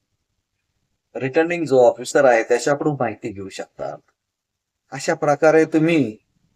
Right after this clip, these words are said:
तुमच्या दहा प्रभागामध्ये, उदाहरणार्थ सांगितलेल्या दहा प्रभागामध्ये तुम्ही दहा प्रमाणे शंभर लोक, दहा प्रभागामध्ये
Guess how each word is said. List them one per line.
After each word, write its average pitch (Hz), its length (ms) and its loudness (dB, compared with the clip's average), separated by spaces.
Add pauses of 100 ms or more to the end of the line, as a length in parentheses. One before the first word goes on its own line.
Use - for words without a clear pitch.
(760)
तुमच्या 156 460 6
दहा 147 320 4
प्रभागामध्ये, 127 760 2
उदाहरणार्थ 165 480 2
सांगितलेल्या 143 540 2
दहा 139 320 4
प्रभागामध्ये 131 960 4 (640)
तुम्ही 123 220 -4 (100)
दहा 139 240 2
प्रमाणे 110 580 -2 (960)
शंभर 156 540 2
लोक, 139 280 2 (1120)
दहा 120 180 2
प्रभागामध्ये 107 960 -2